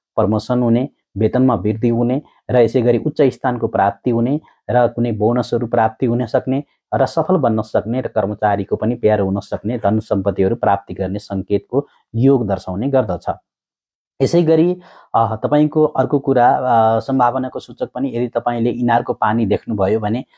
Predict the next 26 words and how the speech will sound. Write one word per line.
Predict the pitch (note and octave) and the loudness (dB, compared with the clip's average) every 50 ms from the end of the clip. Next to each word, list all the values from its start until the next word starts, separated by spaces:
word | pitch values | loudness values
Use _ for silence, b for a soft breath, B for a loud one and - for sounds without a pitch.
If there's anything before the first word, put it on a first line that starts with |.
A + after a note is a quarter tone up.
| b b b b - | b b b b -6
यो | A2+ B2+ E3+ G#3+ G#3+ D3 - | 0 2 4 4 4 2 2
निकै | B2+ D3 D3 F#3+ F3+ | 0 0 0 0 -2
शुभ | F3+ - - - F#3 F3 | -2 -4 -6 -4 -2 -2
मानिन्छ। | F3 D3+ B2 A#2 A2+ A2+ A2 A2+ | 0 0 -2 -2 -2 -4 -2 -2
यस्तो | D3 D3 - - C#3 | -2 -4 -2 0 0
अवस्थामा | B2 A#2+ A#2 A#2 - A#2 A#2+ B2 | 2 2 0 0 -4 -6 -6 -6
अचानक | - - C3 - - C3+ D3 D3 - _ | -6 -8 -6 -2 0 0 0 -2 -4 _
ठुलो | - F3 E3+ D#3 | -2 0 0 0
धनराशिहरू, | C3 A2 G#2+ G#2+ A2 A2+ G#2+ - - B2+ A2+ G#2 A2+ | 0 0 0 2 2 2 0 0 0 -2 0 0 -2
सम्पत्तिहरू | A2+ - B2 A#2+ A2+ A#2+ G#2+ - G#2+ G2+ G#2 A2 | -2 -4 -6 -2 -2 -2 -2 0 -2 -2 -2 -2
प्राप्ति | - A2+ G#2+ G#2 G2+ - - | 0 0 0 0 0 -2 -4
हुन्छ | G#2 G2+ G2+ G2 - | -4 -4 -4 -4 -4
भन्ने | G#2 G2+ F#2 F#2+ G2+ | -4 -4 -4 -4 -6
सङ्केत, | - - G2+ G2 - - G2 G2 - G2 | -6 -6 -8 -8 -6 -6 -6 -4 -2 -2
अ, | G2 F2+ - _ _ _ - G#2 | -2 -2 -4 _ _ _ -4 -2
योग | G2 F#2+ G#2 G#2 F#2+ | 0 2 2 2 2
हो | G2 G2 B2+ D3+ B B B B B B - | 2 2 0 0 B B B B B B -2
र | G2+ A2 A2 | 0 0 0
ठुलो | - - C#3+ D3 B2+ | 0 0 0 0 2
धनराशि | A2+ G2 G2 F#2+ G2+ F#2+ - - - | 2 0 0 2 0 0 0 -2 -2
अवश्य | G2+ G2 G2+ G#2 - - F#2 | -2 -2 -2 -4 -6 -6 -8
पनि | - F#2+ - | -6 -6 -6
प्राप्ति | - - G#2 F#2+ - - _ - G2+ | -2 -2 -2 -2 -2 -4 _ -4 -2
हुने | F#2+ F#2+ F#2 G#2+ A2+ | -2 -2 -2 -4 -4
सङ्केत | - - A#2 A2+ G#2+ - F#2 F2 - F#2+ | -4 -2 -2 -2 0 0 -4 -4 -4 -4
मानिन्छ। | F2+ E2 E2+ F2+ F#2 - | -6 -4 -6 -8 -6 -6